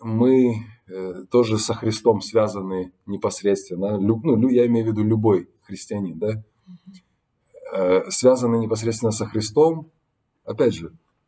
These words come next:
как Он наш Господь. Он наш Господь, Он наш Спаситель. Я смотрю на служителя, понимая, что он служитель Христа, и он поставлен служить мне.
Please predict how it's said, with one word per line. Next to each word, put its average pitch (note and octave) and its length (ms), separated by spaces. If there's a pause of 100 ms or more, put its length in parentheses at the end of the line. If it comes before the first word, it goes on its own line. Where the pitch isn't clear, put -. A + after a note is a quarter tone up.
(420)
как - 440
Он C3 200
наш A2 200
Господь. G2+ 460 (1900)
Он A2 160
наш G#2 160
Господь, G2 400
Он F#2 100
наш F2+ 180
Спаситель. - 480 (480)
Я A2 180
смотрю A#2+ 420
на A#2 80
служителя, A#2 840 (560)
понимая, G#2+ 580
что G2 560 (600)
он A2 360 (840)
служитель G#2 480
Христа, - 560 (880)
и G2+ 100
он A2+ 260
поставлен G#2+ 560
служить F2+ 480
мне. F2 300